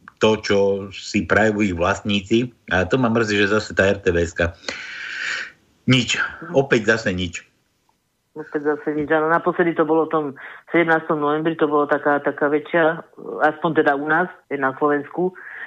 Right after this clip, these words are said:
Speaker 2: No ale odtedy, no, no to, to je to, ono, ono, ja si to všímam vlastne už od, od, už toho dvetisícdesiateho. Vždycky tí me-, policajti a, a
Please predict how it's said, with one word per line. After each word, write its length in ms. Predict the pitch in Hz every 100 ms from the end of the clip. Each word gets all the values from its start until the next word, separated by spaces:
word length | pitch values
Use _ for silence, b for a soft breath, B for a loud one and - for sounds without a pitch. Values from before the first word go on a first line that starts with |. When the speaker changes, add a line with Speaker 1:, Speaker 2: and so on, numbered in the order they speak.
| B B B B B B -
Speaker 2:
No 160 | 185
ale 480 | 190 190 196 196 196
odtedy, 560 | 190 208 185 190 196 196
no, 160 | 214 226 214 B 196
no 160 | 285 277 262 269
to, 240 | 277 233 196
to 100 | 262
je 80 | 247
to, 320 | 240 226 202
ono, 160 | 208 202 190
ono, 480 | 196 202 190 185 B B -
ja 160 | 190
si 80 | 196
to 160 | 196 190
všímam 240 | 190 185
vlastne 320 | 175 170 185
už 80 | 165
od, 80 | 151 147
od, 220 | 151 151 156 151
už 20 | -
toho 400 | - 151 151 147 143 131
dvetisícdesiateho. 960 | 143 160 147 127 131 131 143 135 123 B B B B _ _
Vždycky 560 | 127 131 147 202 208 175
tí 80 | 160
me-, 560 | 165 165 143 139 151 131
policajti 720 | 185 185 - 165 156 156 156
a, 320 | 147 139 135
a 100 | 135